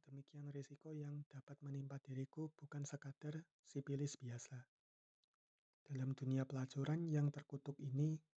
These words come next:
dinamai sipilis atau Birma. Aku tak tahu mengapa dinamai demikian.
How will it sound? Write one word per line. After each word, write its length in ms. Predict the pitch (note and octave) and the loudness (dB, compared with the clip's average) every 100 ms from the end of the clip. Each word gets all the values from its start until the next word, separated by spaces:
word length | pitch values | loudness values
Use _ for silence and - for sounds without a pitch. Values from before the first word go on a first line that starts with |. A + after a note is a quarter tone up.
| _ _ - | _ _ -6
dinamai 400 | C3 B2+ C3+ C#3+ | -2 0 4 4
sipilis 640 | D3 - C3+ C3 B2+ - - _ _ _ _ _ | 4 0 2 2 2 0 -14 _ _ _ _ _
atau 240 | D3+ D3 C#3 | -6 -2 0
Birma. 400 | C3 B2+ B2 B2 - _ _ _ _ _ _ - | 0 2 0 -2 -8 _ _ _ _ _ _ -4
Aku 160 | D#3+ | -2
tak 160 | C#3+ D3+ | -2 0
tahu 160 | D3 D#3 | 4 6
mengapa 400 | D3+ D3 D#3 D#3 | 8 6 4 -2
dinamai 480 | C#3 C3 C3 C#3+ | 2 4 6 4
demikian. 560 | C#3+ B2+ B2 C3 B2 A#2 | 2 0 0 2 0 0